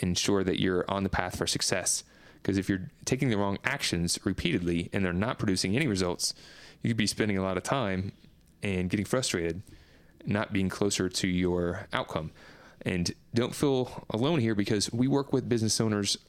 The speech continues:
in all different levels who have the same problems. Business owners from all different backgrounds have the same challenges and the same problems,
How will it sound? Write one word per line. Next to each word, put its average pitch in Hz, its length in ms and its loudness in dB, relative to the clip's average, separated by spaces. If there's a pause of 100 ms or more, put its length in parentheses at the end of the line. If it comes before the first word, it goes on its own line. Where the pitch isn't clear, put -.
(580)
in - 80 -4
all 135 240 2
different 135 280 0 (220)
levels 120 560 0 (520)
who 123 140 4
have 127 200 2
the 117 80 4
same 139 260 2
problems. - 560 -2 (460)
Business 131 280 2
owners 127 220 0
from - 240 -4
all 143 120 2
different 156 200 2
backgrounds 85 600 -2 (300)
have 117 140 0
the 113 80 4
same 127 460 2
challenges 117 500 0
and 107 100 -2
the 104 60 2
same 107 220 0
problems, - 540 -2